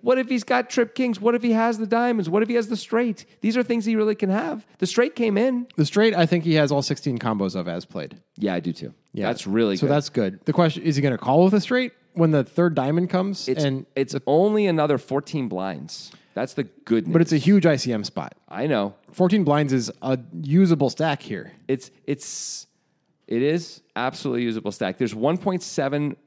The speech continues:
Speaker 1: five million in the pot or so, right? One point seven million in the pot. No, one point seven five million in the pot, and it's, uh, seven hundred thousand, seven hundred twenty-five thousand to call.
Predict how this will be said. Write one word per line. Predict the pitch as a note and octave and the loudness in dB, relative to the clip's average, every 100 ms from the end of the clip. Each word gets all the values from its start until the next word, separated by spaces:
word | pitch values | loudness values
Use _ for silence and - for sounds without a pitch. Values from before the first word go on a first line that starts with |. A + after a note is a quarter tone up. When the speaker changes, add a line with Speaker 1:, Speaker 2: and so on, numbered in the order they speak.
| _ _ _ | _ _ _
Speaker 1:
five | - A2+ A#2+ A#2 | -4 -2 -2 -2
million | A#2 A2+ | -2 -2
in | G#2 | -2
the | F2+ | -4
pot | - G#2 D#2+ - | -6 -6 -6 -8
or | - | -12
so, | - D#2+ B1 G#1+ | -12 -12 -10 -10
right? | C2+ C#2 | -10 -6
One | G2 | -6
point | A2 A#2+ | -4 -6
seven | - G#2+ A#2+ | -6 -8 -6
million | A#2+ B2 C3 _ _ - | -6 -8 -12 _ _ -12
in | |
the | G#2 | -12
pot. | G#2 - | -8 -4
No, | D3 | -2
one | A#2 C#3 | 0 -2
point | D3+ | -4
seven | C#3+ B2 | -4 -4
five | A#2 G#2+ | -4 -4
million | G#2 F#2+ | -2 -4
in | |
the | E2+ | -6
pot, | F2+ F2 - _ _ _ | -6 -6 -6 _ _ _
and | - F#2+ F2+ | -6 -4 -4
it's, | F2+ - | -6 -6
uh, | E2 D#2+ | -6 -6
seven | - - A#2 B2 | -6 -6 -4 -6
hundred | A#2+ A2 | -6 -8
thousand, | G2+ G2 F#2 F#2+ F2 | -6 -4 -4 -6 -8
seven | - B2+ C3 | -8 -6 -4
hundred | A#2 | -6
twenty-five | G2+ G2+ F#2+ D#2 | -6 -8 -8 -8
thousand | E2 E2 C#2+ | -6 -8 -12
to | |
call. | - C2 - | -14 -16 -16